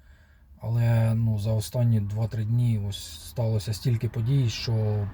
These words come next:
просто жа-, з-, ну, ці зашквари не вміщаються навіть в одному відео, тому треба говорити, хоча б спробувати проаналізувати трішки, якось десь задуматись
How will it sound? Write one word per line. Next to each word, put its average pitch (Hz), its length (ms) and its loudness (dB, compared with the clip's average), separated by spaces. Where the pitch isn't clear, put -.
просто 113 400 0
жа-, 107 260 0
з-, 101 260 -6
ну, 110 340 -2
ці 113 80 -4
зашквари 110 540 2
не 110 120 2
вміщаються 113 560 0
навіть 110 240 -2
в 113 40 -4
одному 117 260 2
відео, 117 320 0
тому 107 320 -2
треба 110 300 2
говорити, 117 520 2
хоча 110 180 0
б 95 60 -6
спробувати 107 500 0
проаналізувати 107 800 0
трішки, 104 460 -6
якось 101 460 -6
десь 101 240 -4
задуматись 107 640 0